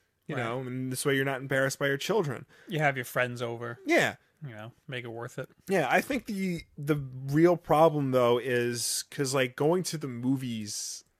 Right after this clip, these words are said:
Speaker 1: like, actually going to a theater, like, that's supposed to be, like, a big deal. Like, that's, like, an event. You go and out to the movies and you sit down and, with a big screen and you watch, you know, 'cause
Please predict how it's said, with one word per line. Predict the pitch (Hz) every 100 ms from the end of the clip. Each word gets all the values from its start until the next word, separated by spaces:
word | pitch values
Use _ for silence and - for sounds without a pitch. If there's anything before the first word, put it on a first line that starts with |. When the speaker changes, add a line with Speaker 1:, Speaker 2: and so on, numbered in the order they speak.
| -
Speaker 1:
like, | 139 -
actually | 147 175 - 151
going | 123 - 120 127 131 120
to | - 123 123
a | 113
theater, | - - - 117 120 139 143 147 _ _ _ _ _ _ _ _ _ _ -
like, | 117 - _ -
that's | 151 196 -
supposed | - - - - 156 151 -
to |
be, | 131 131
like, | 120 110
a |
big | 104 127 113 110
deal. | 120 113 98
Like, | 92
that's, | 127 131 -
like, | 156 135
an | 123
event. | 107 110 120 110 95 110
You |
go | 107 117 117 110 113
and | 113 _
out | 135 127 117 - - -
to | 127
the | 117
movies | 113 123 127 117 110
and | 107
you | 104
sit | - 135 120 _
down | 127 123 123
and, | 117 120 113
with | 113
a | 107 - _ -
big | 143 143 127
screen | - - - 139 127 117 113 104 _ _ -
and | 120
you | 113
watch, | 117 120 117 - - - _ _ _ -
you | 113
know, | 110 -
'cause | 143 127